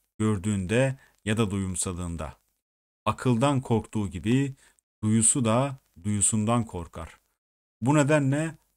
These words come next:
takva sahibi sakınır. Tıpkı şeytanın temasından sakınan gibi. Allah sana ve bize yardım etsin.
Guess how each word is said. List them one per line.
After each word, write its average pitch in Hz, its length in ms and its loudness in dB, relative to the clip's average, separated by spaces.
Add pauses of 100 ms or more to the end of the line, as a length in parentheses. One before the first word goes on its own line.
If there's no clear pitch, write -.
takva 135 400 2
sahibi 135 420 2
sakınır. 101 600 -4 (520)
Tıpkı 135 600 0 (260)
şeytanın 117 600 0
temasından 101 720 -2
sakınan 104 540 -2
gibi. 82 280 -8 (1200)
Allah 139 260 6
sana 151 360 2
ve 143 120 2
bize 127 180 4
yardım 113 380 4
etsin. 85 300 -4